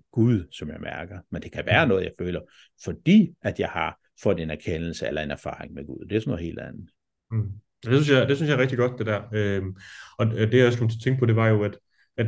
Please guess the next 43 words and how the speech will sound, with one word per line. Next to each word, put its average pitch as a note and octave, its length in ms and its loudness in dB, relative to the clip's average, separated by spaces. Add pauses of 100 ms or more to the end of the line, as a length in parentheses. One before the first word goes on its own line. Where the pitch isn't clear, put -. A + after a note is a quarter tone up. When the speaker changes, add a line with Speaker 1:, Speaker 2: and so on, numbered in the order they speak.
Speaker 2:
det B2+ 60 6
er C3+ 40 8
jo, C3 80 8
det A#2 200 0
er B2+ 40 8
jo C3 80 10
ikke, C#3+ 240 4 (120)
fordi C#3+ 160 0
man C3+ 120 4
siger, C3+ 160 4
det C3+ 60 2
ikke C3 100 0
er A2+ 40 2
Helligånden, A2 440 2
det C3+ 60 2
er C#3 60 4
jo C3+ 60 -2
ikke C3 120 -10
ensbetydende A2+ 420 0
med, A#2 80 6
at A#2+ 60 2
man G#2 140 2
negligerer G#2+ 520 0
de G2 160 -4
følelser. G2 420 -6 (340)
Speaker 1:
Mm. A2 140 4
Speaker 2:
Øh, - 60 2
overhovedet A2+ 480 2
ikke. A#2 180 0
Øh, A2+ 120 0 (160)
fordi B2+ 160 6
som A#2 140 6
du A2 100 8
siger, D3 340 6
det D3 80 6
er C3 40 10
mig, D3 220 8
jeg B2 100 4
mærker. G#2+ 300 2
Altså, G#2+ 160 -4
det A2 40 0
er A#2 40 2
sådan, C#3 220 0